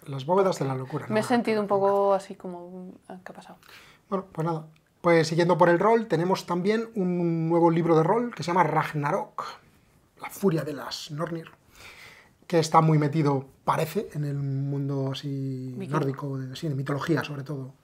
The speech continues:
Speaker 1: vikinga, nórdica y demás.
Speaker 2: Las ilustraciones son un poco particulares.
Speaker 1: A mí no me hace mucha gracia, debo decirlo.
Speaker 2: Tampoco.
Speaker 1: Pero bueno, hay gustos para todo,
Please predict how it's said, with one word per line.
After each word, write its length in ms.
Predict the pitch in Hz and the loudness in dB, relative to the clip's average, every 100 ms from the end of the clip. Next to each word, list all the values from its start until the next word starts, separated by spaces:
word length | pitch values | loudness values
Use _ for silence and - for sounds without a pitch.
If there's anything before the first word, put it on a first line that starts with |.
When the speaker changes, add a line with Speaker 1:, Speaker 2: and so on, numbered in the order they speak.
| _ | _
Speaker 1:
vikinga, 320 | 139 160 170 143 | -14 -8 -6 -4
nórdica 500 | 175 151 147 147 156 | -4 -4 -8 -14 -14
y 40 | 135 | -16
demás. 280 | 127 - - - | -16 -18 -18 -14
Speaker 2:
Las 140 | 214 | -6
ilustraciones 580 | 214 202 202 196 208 220 | -4 -2 -4 -2 -2 -2
son 160 | 233 214 | -4 -4
un 180 | 208 196 | -6 -8
poco 200 | 196 196 | -8 -8
particulares. 720 | 196 - 190 180 - - _ - - _ - - | -10 -12 -14 -14 -18 -20 _ -20 -20 _ -20 -4
Speaker 1:
A 80 | 175 | 4
mí 100 | 214 | 6
no 80 | 240 | 6
me 80 | |
hace 120 | 202 180 | 4 2
mucha 200 | 151 123 | 2 0
gracia, 220 | - - - | -4 -14 -12
debo 160 | 139 139 | -10 -8
decirlo. 300 | - - - | -10 -16 -20
Speaker 2:
Tampoco. 320 | - _ - - | -20 _ -14 -4
Speaker 1:
Pero 140 | 147 | 2
bueno, 180 | 190 165 - | 2 0 -8
hay 100 | 147 | -12
gustos 280 | 147 151 139 | -10 -12 -12
para 140 | 156 | -10
todo, 260 | 143 165 | -6 -6